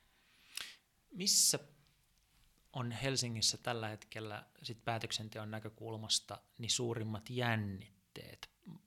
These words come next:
konfliktit? M-,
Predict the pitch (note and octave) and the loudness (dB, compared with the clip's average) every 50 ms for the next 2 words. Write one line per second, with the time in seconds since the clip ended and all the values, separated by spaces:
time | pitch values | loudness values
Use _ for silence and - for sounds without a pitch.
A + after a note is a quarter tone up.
0 | _ _ - A#2 G#2+ G2+ G2+ G#2 - - - A2+ - - - - - - - - | _ _ 2 2 2 2 2 0 -4 -6 -8 -8 -8 -10 -12 -14 -14 -16 -18 -14
1 | - - - - - - - _ _ _ _ _ _ _ _ _ _ - D3 E3+ | -12 2 4 4 4 4 0 _ _ _ _ _ _ _ _ _ _ -8 -8 -8
2 | F#3+ E3+ E3+ | -8 -8 -10